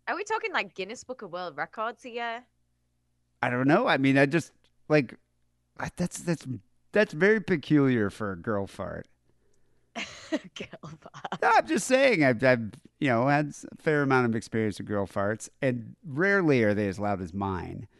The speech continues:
Speaker 2: And then an epic farter is a professional farter. He's been farting for many years.
Speaker 1: Yes, it's his
Speaker 2: You
Speaker 1: name,
Speaker 2: know?
Speaker 1: Epic Fart. <laughs>
Speaker 2: Yeah, and, and, and the fact that she is more of an
Speaker 1: Outfarting
Speaker 2: epic
Speaker 1: him.
Speaker 2: farter? Yeah. I'm,
Speaker 1: You know
Speaker 2: I'm
Speaker 1: what,
Speaker 2: kinda
Speaker 1: maybe
Speaker 2: stunned.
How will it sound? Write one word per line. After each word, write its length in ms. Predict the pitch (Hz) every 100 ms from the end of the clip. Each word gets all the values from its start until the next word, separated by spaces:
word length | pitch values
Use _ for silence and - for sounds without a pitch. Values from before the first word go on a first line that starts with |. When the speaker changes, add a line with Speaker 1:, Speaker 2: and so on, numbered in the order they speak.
| _ _ _
Speaker 2:
And 120 | -
then 100 | 156
an 160 | 190 160
epic 260 | 185 214 127
farter 340 | 156 180 208
is 100 | 135
a 60 | 107
professional 720 | - 120 - 208 - 123 92
farter. 440 | - 82 71 90
He's 80 | 117
been 140 | 127 127
farting 260 | 170 160
for 120 | - 156
many 300 | 143 170 180
years. 640 | 123 101 82 87 107 - _ _ - - 190
Speaker 1:
Yes, 360 | 196 165 233
it's 160 | 180 -
his 100 | 185
Speaker 2:
You 80 | 127
Speaker 1:
name, 100 | 120
Speaker 2:
know? 220 | 120 - -
Speaker 1:
Epic 300 | 165 - -
Fart. 380 | - 165 214 220 -
<laughs> 80 | 262
Speaker 2:
Yeah, 400 | 160 208 160 135
and, 120 | 156
and, 400 | 185 143 131 - -
and 160 | 165 127
the 80 |
fact 300 | 123 160 165
that 220 | - 139 156
she 600 | - - 208 170 131 131
is 560 | 190 131 117 95 - _ _ _ _ _ _ _ _
more 360 | 117 127 156 220
of 60 | 196
an 60 | 226
Speaker 1:
Outfarting 40 |
Speaker 2:
epic 220 | 226 247
Speaker 1:
him. 60 | 190
Speaker 2:
farter? 440 | 233 240 254 240 - _ _ _
Yeah. 420 | 160 208 202 85 87 - _ _ _ _ _ _ -
I'm, 160 | 143 147
Speaker 1:
You 60 |
know 60 | -
Speaker 2:
I'm 60 | -
Speaker 1:
what, 140 | 262
Speaker 2:
kinda 200 | - -
Speaker 1:
maybe 120 | 381
Speaker 2:
stunned. 420 | 233 156 110 87